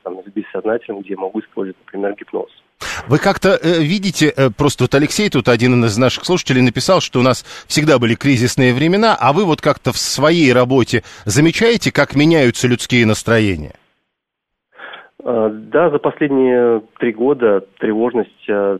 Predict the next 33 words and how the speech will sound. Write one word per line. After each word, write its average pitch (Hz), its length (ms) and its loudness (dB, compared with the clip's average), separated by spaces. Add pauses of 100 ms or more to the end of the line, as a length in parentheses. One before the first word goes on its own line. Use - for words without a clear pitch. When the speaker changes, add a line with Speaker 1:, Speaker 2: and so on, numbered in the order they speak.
Speaker 1:
тревожных, 110 580 -4
э, 101 180 -2
людей 101 280 -8
стало 98 220 -4
больше. 95 480 -8 (360)
Да, 101 180 -4
и 92 40 -4
повторюсь, 113 460 -4
это 107 240 -8
на, 101 720 -2
с, - 40 -12 (160)
с, - 640 -10
со 120 60 -4
времен 104 320 -2
пандемии 120 400 -6
началось, 110 440 -6 (600)
когда 110 260 -2
люди 110 300 -2 (280)
потеряли 117 480 0
уверенность, 117 760 -2
э, 101 380 -2
и 104 340 -4
ощущение 98 500 -4
безопасности. - 800 -8 (560)
Когда, 104 420 -4
когда 104 240 -2
появилось, 110 420 -2
э, 113 60 -10
э, 107 640 -4
чувство - 340 -10
того, 113 300 -4
что 110 420 -2 (480)
вирус 131 380 -2